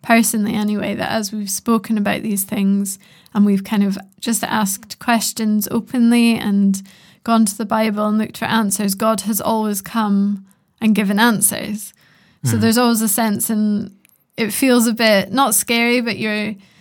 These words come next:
Speaker 1: when you've not planned something, you're coming to it thinking, "Gosh, I don't know anything about this and I'm not sure what the answer is." And yet
Speaker 2: Mm.
Speaker 1: God just comes in and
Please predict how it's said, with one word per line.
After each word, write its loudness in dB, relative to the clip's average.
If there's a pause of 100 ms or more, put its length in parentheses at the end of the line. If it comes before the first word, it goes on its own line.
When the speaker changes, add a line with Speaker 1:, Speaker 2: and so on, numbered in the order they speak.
(380)
Speaker 1:
when 0
you've -2
not -2 (140)
planned 4
something, -4
you're 0
coming 0
to -2
it -8
thinking, 0
"Gosh, -2
I -2
don't 0
know 4
anything -2
about -2
this -2
and 0
I'm 2
not -4
sure -6
what -6
the -4
answer -2
is." 0
And 0
yet 0 (300)
Speaker 2:
Mm. -4 (420)
Speaker 1:
God 2
just -4
comes 0
in 0
and 0